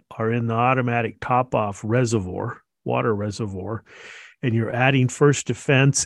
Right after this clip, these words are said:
and I said add aeration, 'cause as those bacteria in the reservoir are consuming the First Defense and multiplying, they're gonna be consuming oxygen. But all that's happening outside of the aquarium.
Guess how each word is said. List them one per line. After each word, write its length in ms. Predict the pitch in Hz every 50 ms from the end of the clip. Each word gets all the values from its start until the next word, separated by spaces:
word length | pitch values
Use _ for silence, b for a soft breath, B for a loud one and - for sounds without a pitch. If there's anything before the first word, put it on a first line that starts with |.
| - _
and 220 | - 123 113 113
I 100 | 113 113
said 440 | 110 - - - 131 120 120 117 120 -
add 280 | 123 120 120 123 117
aeration, 720 | 120 120 113 107 107 120 127 139 135 - - - - - - - _ _
'cause 280 | - 120 107 95 - - B B B B B B B B
as 160 | - 110 98 -
those 240 | 123 123 135 135
bacteria 840 | 117 - 170 160 143 - - - - 190 180 156 135 127 117 117 117 -
in 160 | - - 131 147
the 140 | 165 165
reservoir 680 | 165 175 185 175 143 147 123 113 117 113 113 113 113 107 - _ _ _ _ _ _ _ _ _ _ -
are 140 | 131 117
consuming 640 | - - - 113 110 - - - 160 160 165 160 143
the 80 | 135 131
First 380 | - - 135 131 127 - -
Defense 580 | - 113 - - - 180 170 147 139 - - - -
and 180 | - 113 107 104
multiplying, 1000 | 110 117 135 151 170 165 170 - 131 - - 120 117 110 107 107 107 110 117 B B B B B B _ -
they're 160 | 123 117 120
gonna 200 | 117 131 123 123
be 120 | 123 123
consuming 560 | 123 - 120 117 110 - - 131 117 113 107
oxygen. 580 | 117 127 139 - - - 131 110 - - 104 101 _ _ _ _
But 100 | - 107
all 220 | 101 113 120 135 143
that's 300 | 156 160 156 151 - -
happening 560 | - 156 160 156 - - 123 117 117 110 110 -
outside 600 | 131 110 113 107 - - - 139 127 120 117 110
of 100 | 113 104
the 160 | 107 104 95
aquarium. 540 | 90 - - - 180 180 156 92 90 -